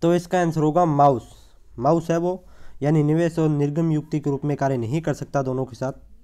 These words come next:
आगे हम बात कर लेते हैं इक्कीस नंबर क्वेश्चन की। दशमलव संख्या यानी सौ के बराबर अष्टधारी संख्या है। तो ए नंबर ऑप्शन है एक सौ अट्ठाईस, बी नंबर ऑप्शन है एक सौ चौवालीस,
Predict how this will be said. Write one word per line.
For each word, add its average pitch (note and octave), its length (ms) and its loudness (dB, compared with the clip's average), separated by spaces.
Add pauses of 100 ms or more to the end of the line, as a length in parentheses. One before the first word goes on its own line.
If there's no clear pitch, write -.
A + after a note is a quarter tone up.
(600)
आगे D#3 180 2
हम E3+ 160 2
बात D#3 180 2
कर D#3+ 80 -4
लेते D#3 180 -2
हैं D3+ 80 0
इक्कीस D#3 300 -6
नंबर D#3+ 220 0
क्वेश्चन D#3+ 280 -4
की। C#3 340 -6 (1040)
दशमलव E3 520 2
संख्या E3 420 0
यानी C#3+ 280 -2
सौ F#3+ 360 -2
के D#3 220 2
बराबर C#3+ 420 0
अष्टधारी C3 640 -2
संख्या A#2+ 380 -6
है। A#2 240 -4 (640)
तो D3 140 0
ए D#3+ 120 2
नंबर D#3 220 0
ऑप्शन C#3 240 -2
है C3 120 -2
एक A#2+ 120 -6
सौ B2+ 120 -4
अट्ठाईस, B2 500 -4 (640)
बी E3+ 220 2
नंबर D3 200 4
ऑप्शन C#3 260 0
है C3 120 0
एक B2 80 -4
सौ B2+ 140 -4
चौवालीस, C3 580 0